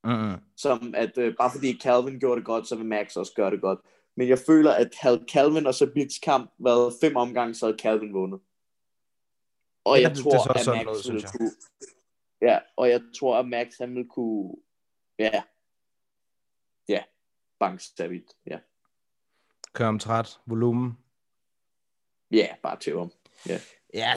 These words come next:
Speaker 1: det der også er med det, det er, at den sidste kamp, Zabit havde, det var Calvin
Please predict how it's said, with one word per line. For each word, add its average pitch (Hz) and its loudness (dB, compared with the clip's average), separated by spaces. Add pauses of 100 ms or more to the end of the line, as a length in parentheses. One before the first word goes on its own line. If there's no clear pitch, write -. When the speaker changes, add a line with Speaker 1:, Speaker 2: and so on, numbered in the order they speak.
Speaker 1:
det 123 0
der 123 4
også 127 2
er 131 2
med 127 2
det, 127 -4
det 131 4
er, 127 6
at 120 0
den 123 -2
sidste 135 -2
kamp, 143 0
Zabit 143 -2
havde, 135 2
det 135 -2
var 139 0
Calvin 147 0